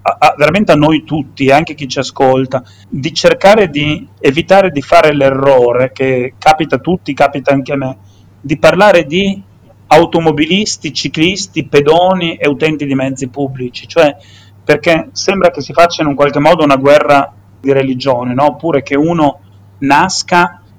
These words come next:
e rimanga praticamente pedone o automobilista o ciclista, e per riuscire a fa-, a rendere una città più sostenibile, la mobilità sostenibile, dobbiamo convincere gli automobilisti ad abiurare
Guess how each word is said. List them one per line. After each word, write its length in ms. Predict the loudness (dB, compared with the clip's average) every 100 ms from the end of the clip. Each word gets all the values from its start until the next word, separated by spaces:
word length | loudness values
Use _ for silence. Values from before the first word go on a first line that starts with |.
| -20
e 120 | -2 -2
rimanga 500 | 2 0 0 0 0
praticamente 640 | -2 -4 -4 -4 -4 -8
pedone 560 | -6 0 2 2 -2 -2
o 140 | 0
automobilista 840 | 0 2 0 0 -4 -8 -6 -8 -4
o 100 | -4
ciclista, 800 | -4 -6 -6 -6 -4 -4 -4 -6 -20 -20 -10
e 120 | -8 -8 _ -10
per 200 | -2 -2
riuscire 600 | -2 -6 -2 0 0 -2 _ -20 -20 -20 _ _
a 140 | -4 -2
fa-, 200 | -2 0
a 60 |
rendere 320 | 0 0 0 0
una 200 | 0 -2
città 380 | -8 0 0
più 140 | 0 -4
sostenibile, 480 | -10 -8 -8 -6 -6
la 60 |
mobilità 320 | -4 -2 -2
sostenibile, 720 | -2 -8 -8 -6 -4 -4 -4 -6 -12 -20 -20 -20
dobbiamo 840 | -2 -2 2 2 4 4 2 -2 _
convincere 720 | -2 0 0 -4 -4 0 0
gli 80 | 2
automobilisti 840 | 0 0 0 0 -2 -6 -8 -4
ad 160 | -4 2
abiurare 880 | 2 2 2 4 6 6 4 2 -2